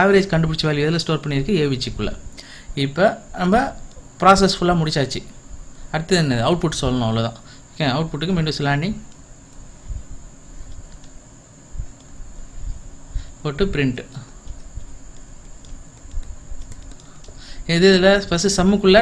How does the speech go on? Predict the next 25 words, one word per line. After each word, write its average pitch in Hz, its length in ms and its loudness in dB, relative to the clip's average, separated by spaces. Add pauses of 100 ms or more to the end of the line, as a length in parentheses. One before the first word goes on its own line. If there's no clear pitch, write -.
டோட்டல் 190 300 8
வேல்யூ 120 220 4
இருக்கு, 143 220 -2 (400)
அடுத்து 156 200 2 (120)
ஏவிஜிக்குள்ளே 180 520 8 (540)
ஆவரேஜ் 190 300 10
கண்டுபிடி-, 143 440 0
கண்டுபிடிச்ச 143 400 0
வேல்யூ 117 220 2
இருக்கு. - 180 -2 (100)
ஓகேவா? 165 260 6 (280)
இப்போ 156 200 4
ரெண்டையும் 190 260 8
தான் 202 80 6
நம்ம 175 120 6
என்ன 190 120 2
செய்ய 160 160 2
போறோம்? 101 200 -2 (300)
அவுட்புட்டில் 165 420 2
சொல்ல 139 140 4 (100)
போறோம். 110 220 0 (240)
ஓகேங்களா? 143 320 2 (420)
அதனால 139 260 4 (1000)
இப்போ 127 180 -2
பாருங்க, 127 240 2